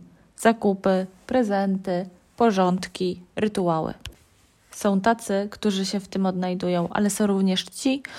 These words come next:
którzy marzą o podróży na Księżyc, bo to jest możliwie najdalej od tego szaleństwa. Możemy mieć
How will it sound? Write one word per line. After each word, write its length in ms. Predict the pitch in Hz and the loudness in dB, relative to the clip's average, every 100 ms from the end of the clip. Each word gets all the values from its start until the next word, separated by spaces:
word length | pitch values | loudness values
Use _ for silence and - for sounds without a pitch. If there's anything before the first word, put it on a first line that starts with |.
| - - | -16 -10
którzy 240 | - 196 | -2 2
marzą 300 | 190 180 180 | 4 2 0
o 60 | 180 | -2
podróży 380 | 185 190 185 185 | -4 -4 -2 -2
na 120 | 180 | -4
Księżyc, 640 | - 180 170 175 - - - | -4 -2 -2 -4 -8 -12 -4
bo 120 | 190 | -2
to 120 | 196 | 0
jest 220 | 190 185 | -2 -2
możliwie 360 | 190 180 185 185 | -2 -2 -2 -2
najdalej 540 | 180 175 170 175 165 | -2 0 4 4 4
od 180 | 160 - | 0 -4
tego 220 | 180 175 | -6 -2
szaleństwa. 640 | 165 180 156 - - - - _ - - _ _ _ _ _ _ _ _ - | -2 -2 -4 -6 -10 -14 -20 _ -20 -20 _ _ _ _ _ _ _ _ 0
Możemy 340 | 226 254 262 | 2 4 4
mieć 260 | 233 226 | 4 2